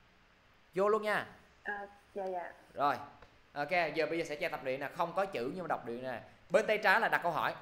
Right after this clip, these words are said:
Speaker 1: bên tay phải là câu trả lời. Trả lời như thế nào? Mọi người sử dụng cho thầy ba cách này luôn. Sử dụng cho thầy ba cách này luôn. Được chưa? Đó. Ok,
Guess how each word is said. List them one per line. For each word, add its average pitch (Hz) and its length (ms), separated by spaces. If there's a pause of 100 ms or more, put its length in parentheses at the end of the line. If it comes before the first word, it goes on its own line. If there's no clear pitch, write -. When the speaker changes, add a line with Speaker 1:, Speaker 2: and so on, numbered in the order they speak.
(140)
Speaker 1:
bên 190 240
tay 185 120
phải 143 260
là 131 360 (140)
câu 143 200
trả 123 100
lời. 120 200 (260)
Trả 143 140
lời 180 200
như 143 80
thế 170 60
nào? 135 280
Mọi 139 160
người 156 160
sử 151 200
dụng 143 240
cho 170 120
thầy 131 320
ba 165 220
cách 175 200
này 131 140
luôn. 139 220 (240)
Sử 165 160
dụng 160 220
cho 170 80
thầy 139 380
ba 160 340
cách 160 320
này 113 160
luôn. 127 180 (220)
Được 127 100
chưa? 143 260 (300)
Đó. 123 600 (260)
Ok, 147 100